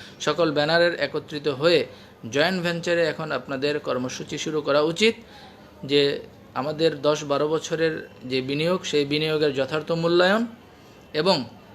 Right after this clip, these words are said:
একই সাথে আমাদের কোম্পানির, আহ, সকল সমস্যা সমাধানের ক্ষেত্রে বাকি যেই দিনগুলো আছে, সেই দিনগুলোতে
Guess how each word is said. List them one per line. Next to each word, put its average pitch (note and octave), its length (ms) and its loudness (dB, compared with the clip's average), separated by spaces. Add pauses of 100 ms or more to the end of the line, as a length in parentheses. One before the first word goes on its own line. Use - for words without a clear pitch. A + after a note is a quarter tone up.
(140)
একই D#3+ 200 0
সাথে E3 340 2 (240)
আমাদের D#3 340 0
কোম্পানির, C#3+ 600 -2
আহ, - 720 -6
সকল D#3 360 -2
সমস্যা D3 500 -2
সমাধানের D3+ 580 -2
ক্ষেত্রে C#3+ 440 0 (500)
বাকি D3 680 0 (300)
যেই C#3 240 0
দিনগুলো C#3+ 460 -2
আছে, D3+ 360 0
সেই D3 200 -2
দিনগুলোতে D3 680 -2